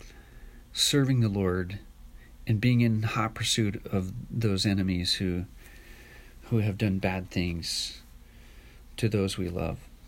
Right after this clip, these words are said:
We wrestle not against flesh and blood, right? But against principalities, against powers, against the rulers of darkness of this age in the air all around us.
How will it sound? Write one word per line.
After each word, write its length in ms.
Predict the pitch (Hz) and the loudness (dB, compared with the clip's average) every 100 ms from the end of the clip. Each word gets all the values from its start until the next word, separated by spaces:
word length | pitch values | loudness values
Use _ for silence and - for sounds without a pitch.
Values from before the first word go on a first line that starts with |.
| - - - - - - - - - | -20 -20 -20 -20 -20 -20 -20 -20 -12
We 140 | - 117 | 0 2
wrestle 320 | 113 120 123 | 6 6 4
not 240 | 104 98 | 4 4
against 320 | 101 90 82 - | 2 2 0 2
flesh 300 | - 117 113 | 4 4 2
and 100 | 98 | 2
blood, 300 | 117 143 - | 4 2 2
right? 240 | 90 143 - - - - - - - - - - | 0 0 -2 -20 -20 -20 -20 -20 -20 -20 -14 -2
But 120 | 110 | -2
against 340 | 101 98 - | 0 -2 -2
principalities, 920 | - 113 - 117 117 110 107 101 107 - - - - | -2 -2 0 0 2 2 0 0 -2 -4 -10 -18 -12
against 240 | 92 - | -8 -6
powers, 560 | - 117 104 107 95 - | -4 -2 -2 -2 -4 -4
against 280 | 110 101 - | -6 -6 -8
the 80 | |
rulers 440 | 101 113 113 110 98 | -4 0 2 0 -2
of 120 | - | -4
darkness 640 | 107 98 - 95 - - - - - - - - | -2 -2 -2 -2 0 -2 -8 -14 -16 -16 -14 -8
of 140 | 95 | -4
this 220 | 92 - | -4 -2
age 480 | 95 92 98 - - - - - - - - - - - | 0 0 -2 -8 -12 -16 -18 -18 -18 -14 -14 -14 -18 -2
in 140 | - | 4
the 140 | 107 92 | 4 6
air 260 | 95 92 - | 4 4 4
all 220 | 123 131 | 6 6
around 320 | 139 143 123 | 6 6 4
us. 440 | 85 - - - | 0 -2 -2 -4